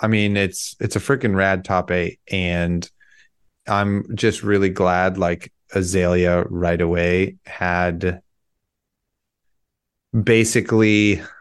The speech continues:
uh, what do I say here? Just her time in the sun right away and being like, "Yo, look, I'm here. I'm a competitor. You now have to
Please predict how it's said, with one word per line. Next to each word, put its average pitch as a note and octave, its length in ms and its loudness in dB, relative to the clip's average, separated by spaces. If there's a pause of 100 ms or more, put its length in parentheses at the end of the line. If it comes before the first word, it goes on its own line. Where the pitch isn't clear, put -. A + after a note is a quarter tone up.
(160)
uh, F#2 640 2 (2000)
what G2+ 100 -2
do F2+ 100 2
I E2+ 80 0
say F#2+ 300 -4
here? - 340 -8 (280)
Just B2+ 200 0
her A#2+ 100 4
time G2+ 360 0
in G2 60 0
the F#2 80 0
sun F#2 360 -2
right F#2 180 0
away F#2 240 2
and G2 120 -2
being F#2 140 -2
like, F2+ 200 -6
"Yo, F2+ 280 2
look, F2 440 0
I'm F2+ 140 -4
here. F2+ 300 -4 (100)
I'm F#2 140 2
a E2+ 60 0
competitor. F2 680 -4 (260)
You F#2+ 160 0
now F#2+ 320 2
have F#2+ 320 -2
to F2+ 380 -2